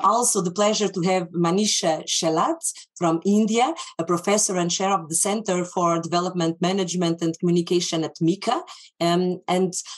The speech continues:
we'll have also Yud Terblanche from South Africa, professor at the University of Western Cape, and, uh, Charlene van der Walt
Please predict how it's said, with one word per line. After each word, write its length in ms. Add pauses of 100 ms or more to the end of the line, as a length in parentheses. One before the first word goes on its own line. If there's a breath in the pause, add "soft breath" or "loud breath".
(160 loud breath)
we'll 160
have 240
also 600 (220 loud breath)
Yud 480
Terblanche 760 (160)
from 180
South 260
Africa, 520
professor 500
at 180
the 80
University 640
of 100 (160)
Western 460
Cape, 400 (500 loud breath)
and, 420 (380 loud breath)
uh, 140
Charlene 760 (100)
van 180
der 220
Walt 380